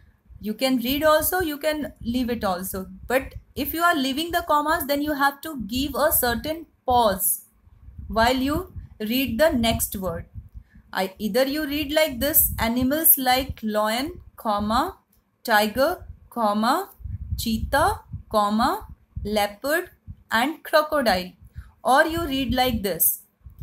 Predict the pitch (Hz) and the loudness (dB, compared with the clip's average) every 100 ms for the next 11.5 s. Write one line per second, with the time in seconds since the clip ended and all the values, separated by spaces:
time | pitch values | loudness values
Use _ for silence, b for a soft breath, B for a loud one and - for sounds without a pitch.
0 | - 220 233 285 381 403 - 269 226 233 | 0 2 2 2 2 2 2 2 2 0
1 | 233 220 202 190 190 214 339 - _ - | -4 -4 -2 -2 -2 -4 -6 -10 _ -20
2 | - - - - - _ - 226 180 180 | -20 -18 -20 -20 -20 _ -6 0 0 0
3 | 208 262 392 - _ _ - - - _ | 2 2 2 -4 _ _ -20 -20 -20 _
4 | - - _ - 226 - - 294 440 - | -20 -20 _ -6 -4 -4 2 2 2 -2
5 | - - - - - - - _ 202 196 | -14 -20 -20 -10 -10 -10 -18 _ -6 -2
6 | 196 196 277 320 403 - _ - - - | -2 0 2 4 2 -4 _ -14 -14 -20
7 | - - - - 220 277 370 - - 240 | -16 -16 -16 -2 2 2 0 -8 -2 -2
8 | 226 233 202 175 170 - - - - - | 0 -2 0 -2 -4 -8 -8 -8 -10 -14
9 | - - 269 359 - 220 254 269 302 - | -16 -4 0 0 0 2 4 4 2 -2
10 | - 233 277 - - - 220 240 277 - | -2 0 0 0 -6 2 4 4 0 -8
11 | - 185 180 202 | -4 -4 -2 -4